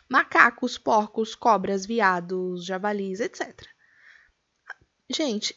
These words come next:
tem apenas cerca de cinco mil desses animais que ainda habitam no planeta, tá? Eles são bem raros. Alguns répteis sofrem muda,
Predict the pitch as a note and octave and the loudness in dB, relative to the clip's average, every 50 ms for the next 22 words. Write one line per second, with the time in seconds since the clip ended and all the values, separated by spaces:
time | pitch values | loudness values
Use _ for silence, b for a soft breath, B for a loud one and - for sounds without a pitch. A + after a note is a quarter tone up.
0 | _ - D4 D4 D4+ D#4+ D4+ - E4+ G4+ G#4+ A4 G#4 G4 - - - F#4 - E4+ | _ -8 -6 -4 -4 -4 -4 -2 -2 0 0 0 -2 -2 -4 -4 -2 0 0 0
1 | E4 - - E4 D#4 D4+ D#4 D4+ D4 C#4+ C4+ C4 B3+ C4 C4 - - C5 C#5 - | 0 -2 -4 -4 -2 -2 -4 -2 -2 -2 -2 -2 -2 -4 -4 -4 -6 -6 -4 -2
2 | B4+ G#4+ F4 D#4 D4 C4+ C4 - - B3 C4 B3 A#3+ A#3+ A#3+ A#3+ A#3 A3 A3 A3+ | -2 0 0 -2 0 -2 -2 -4 -4 -4 -2 -2 0 0 -2 -2 0 0 -2 -2
3 | A3+ - - C4+ C4+ C4+ C#4 D4 D4+ C#4+ C4 C4 C4 - C4+ C4+ C4+ C4+ C4+ - | -4 -6 -8 -6 -6 -4 -2 -2 -4 -2 -4 -6 -6 -6 -6 -8 -8 -8 -6 -6
4 | D4 D#4+ D#4 B3+ G3+ F#3 F3+ _ - - _ - A#3+ C4 C#4+ D4 B3+ A#3+ A3+ A3 | -4 -4 -4 -4 -6 -8 -10 _ -20 -20 _ -2 -2 -2 0 -2 -4 -6 -6 -8
5 | - - A#3+ A#3+ A#3+ A#3 A3 A#3 C#4 D#4 C#4 - G3+ E3 - G3 - - _ _ | -8 -8 -6 -4 -4 -4 -4 -4 -6 -6 -8 -12 -12 -12 -12 -16 -20 -20 _ _
6 | B B B B B B B B B B B B B B B B B B B B | B B B B B B B B B B B B B B B B B B B B
7 | B B B B _ _ _ _ _ _ _ - A4+ - - C5 A#4 - C#4 C#4+ | B B B B _ _ _ _ _ _ _ 4 4 6 4 2 2 2 2 2
8 | C4+ B3 - - F#3 F#3+ - - - A3+ A#3+ - - D4 E4+ D4+ C4 A3 A3 B3 | 2 0 -2 -4 -4 -2 -2 -2 -2 -4 -4 -4 -4 -4 -2 -2 0 0 0 0
9 | C#4 C4+ A3 F#3+ F#3 F3 E3+ E3+ D#3+ E3 | 0 0 -2 -4 -6 -6 -6 -10 -14 -16